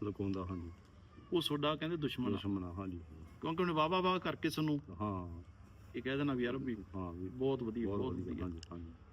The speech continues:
Speaker 2: ਤੇ ਬਹੁਤ ਵਧੀਆ ਵਾਲੇ
Speaker 1: ਹਾਂ।
Speaker 2: ਸਿਰਫ ਮੂੰਹ ਦੇ ਮਿੱਠੇ ਹੁੰਦੇ ਆ।
Speaker 1: ਮੂੰਹ ਦੇ ਮਿੱਠੇ ਹੁੰਦੇ ਆ,
Speaker 2: ਤੇ
Speaker 1: ਹਾਂਜੀ।
Speaker 2: ਪਰ ਜਿਹੜਾ ਕੋਈ ਖਰੀ ਗੱਲ ਕਹਿ ਦੇ,
Speaker 1: ਹਾਂ।
Speaker 2: ਹਨਾ?
Speaker 1: ਹਾਂ।
Speaker 2: ਜਿਹਨੇ ਖਰੀ ਗੱਲ ਕਹਿ ਤੀ,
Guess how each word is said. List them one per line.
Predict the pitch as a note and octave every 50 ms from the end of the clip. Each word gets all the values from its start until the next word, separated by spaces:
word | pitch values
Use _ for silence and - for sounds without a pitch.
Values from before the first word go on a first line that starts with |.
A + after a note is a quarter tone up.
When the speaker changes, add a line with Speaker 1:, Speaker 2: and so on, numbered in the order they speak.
| -
Speaker 2:
ਤੇ | - C3+
ਬਹੁਤ | B2 C3+ D3 E3+ F#3 F3 F3
ਵਧੀਆ | D#3 D3+ D3 E3+ E3+ E3
ਵਾਲੇ | D3+ D3 C#3 C#3 C#3+ D3+ D3 - - - - - - -
Speaker 1:
ਹਾਂ। | G#2 G2 G2
Speaker 2:
ਸਿਰਫ | - D3+ C#3 C#3
ਮੂੰਹ | C#3+ D3 D3 D#3+ F#3
ਦੇ | G3+
ਮਿੱਠੇ | F#3+ F3+ - - C#3
ਹੁੰਦੇ | B2+ A2 G#2 A2
ਆ। | G#2+
Speaker 1:
ਮੂੰਹ | G#2+ A#2 B2+
ਦੇ | B2+ B2
ਮਿੱਠੇ | A2 G2+ - - G2+
ਹੁੰਦੇ | F2 F2 E2+ E2+
ਆ, |
Speaker 2:
ਤੇ | E2+ E2
Speaker 1:
ਹਾਂਜੀ। | F2+ -
Speaker 2:
ਪਰ | - E3 E3+ E3
ਜਿਹੜਾ | D#3+ F3 E3+ F#3 F3+
ਕੋਈ | F3+ F3+ E3+ E3 E3 D#3+ D#3 - - - -
ਖਰੀ | - C#3+ D3 D3+ D#3 D#3+
ਗੱਲ | D#3 D#3 D3+
ਕਹਿ | - D3 E3
ਦੇ, | E3+ E3 C3+ - - - - - - - - -
Speaker 1:
ਹਾਂ। | A2 G#2+ G2+ F#2+ F2 E2+ E2+ D#2+ - - B2+
Speaker 2:
ਹਨਾ? | D#3 G3 - - - - - - - -
Speaker 1:
ਹਾਂ। | F2+ F2 E2+ D#2+ D#2+ - - - - - - - - - - - - - - - - -
Speaker 2:
ਜਿਹਨੇ | B2 C3+ D#3 D#3+
ਖਰੀ | - C#3 C3+ C#3 C#3
ਗੱਲ | C#3+ C#3+ D3
ਕਹਿ | - D#3 D#3
ਤੀ, | D3+ E3 D3+ C#3+